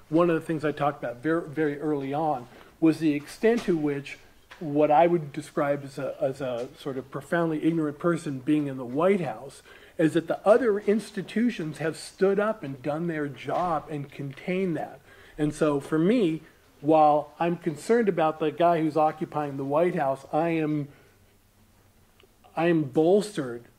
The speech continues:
by the fact that the institutions that should rise up in a case like that have done so. The states have risen up, the courts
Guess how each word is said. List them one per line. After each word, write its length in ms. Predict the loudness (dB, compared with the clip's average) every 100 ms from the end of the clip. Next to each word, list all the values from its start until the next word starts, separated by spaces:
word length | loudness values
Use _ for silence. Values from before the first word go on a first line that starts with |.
| _
by 200 | 0 0
the 100 | 0
fact 500 | -4 0 0 0 -4 -12
that 120 | -10
the 100 | 0
institutions 760 | 0 0 -6 -4 -4 -2 -8 -8
that 180 | -12
should 460 | -12 -14 2 4 4
rise 420 | 4 4 4 4
up 220 | 2 0
in 100 | -6
a 60 | -12
case 400 | -8 -4 -4 -6
like 220 | -12 -8
that 320 | -6 -4 -6 -16 -20 -14
have 480 | -6 -2 -2 -2 -4
done 260 | -4 -4
so. 220 | -6 -12 -12
The 160 | -14
states 480 | -16 0 2 2 -2
have 180 | -10 -10
risen 280 | -10 -10 -12
up, 160 | -12
the 80 | -14
courts 440 | -2 2 2 2